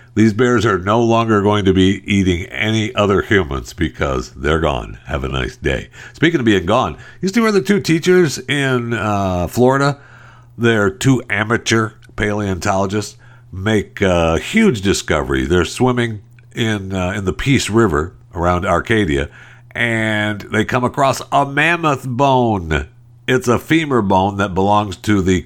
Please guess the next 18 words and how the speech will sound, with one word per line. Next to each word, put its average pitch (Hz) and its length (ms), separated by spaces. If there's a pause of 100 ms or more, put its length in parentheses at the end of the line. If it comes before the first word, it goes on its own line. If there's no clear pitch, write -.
Columbian 123 920
mammoth. 104 560 (600)
Wow. 71 640 (260)
It's - 80
about - 220
four 127 200
feet 123 240
long, 98 220
fifty 101 320
pounds, 82 380 (280)
estimated 107 540
to 95 60
be 95 160
about 92 260
a 90 80
hundred 113 640
thousand 92 800
years 82 720